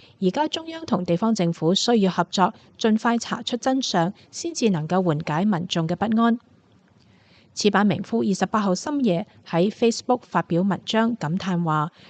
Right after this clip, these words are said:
「台灣藍綠又喺度互相指責，呢一種口水戰好無聊。」有人話台灣當局應該負責，亦有人話台北市應該負全責。而家民眾想要嘅並唔係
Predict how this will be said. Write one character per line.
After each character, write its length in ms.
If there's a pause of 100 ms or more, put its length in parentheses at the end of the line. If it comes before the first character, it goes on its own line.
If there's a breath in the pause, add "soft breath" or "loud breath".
(100)
「台 140
灣 200
藍 320
綠 180
又 180
喺 220
度 140
互 160
相 300
指 180
責， 240 (460 soft breath)
呢 100
一 80
種 180
口 220
水 160
戰 260 (160 soft breath)
好 200
無 280
聊。」 240 (680 soft breath)
有 120
人 180
話 280
台 180
灣 200
當 180
局 180
應 140
該 100
負 240
責， 240 (380 soft breath)
亦 140
有 120
人 220
話 260
台 200
北 160
市 180
應 160
該 80
負 260
全 260
責。 240 (560 soft breath)
而 140
家 160
民 220
眾 200
想 300
要 140
嘅 200 (240 soft breath)
並 160
唔 100
係 140